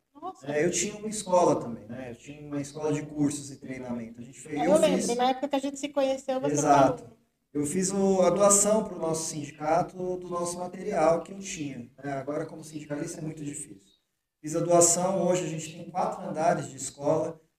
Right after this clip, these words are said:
Speaker 2: é, a partir do semestre que vem, porque esse semestre é campanha salarial. A gente tem que fazer atividade finalística, mas no, no mês que vem, ou melhor, o semestre que vem, que é esse agora, nós estamos, vai começar a ter cursos e treinamentos gratuitos.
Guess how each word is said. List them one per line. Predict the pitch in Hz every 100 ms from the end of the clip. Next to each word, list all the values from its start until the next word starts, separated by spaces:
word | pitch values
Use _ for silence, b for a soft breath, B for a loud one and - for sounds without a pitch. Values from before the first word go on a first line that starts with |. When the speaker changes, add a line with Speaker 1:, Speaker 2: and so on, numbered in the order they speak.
| _ _
Speaker 2:
é, | 127 131
a | 131
partir | 139 -
do | 170 175
semestre | 170 160 156 151 -
que | 156
vem, | 143 160
porque | 160 160
esse | 160 -
semestre | - 160 165 175 -
é | -
campanha | 175 170 170
salarial. | 175 170 170 165 139 113 113 - _ _ 120
A |
gente | 135
tem | 147
que | 156
fazer | 156
atividade | 160 165 156 165 165
finalística, | 165 170 139 - -
mas | 143
no, | 143 160
no | 160 151
mês | 156 185 165
que | 151
vem, | 143 156 156
ou | 143
melhor, | 143 135
o | 120
semestre | - 147 151 - -
que | 147
vem, | 147
que | 147
é | 135 135
esse | - 131
agora, | 143 170 165 123 B B _
nós | 139 143
estamos, | 139 165 160
vai | 160
começar | 160 175 175 190
a |
ter | 190 185 185
cursos | 202 196 190
e | 175
treinamentos | 165 170 156 156 156 -
gratuitos. | 151 170 165 156 - - -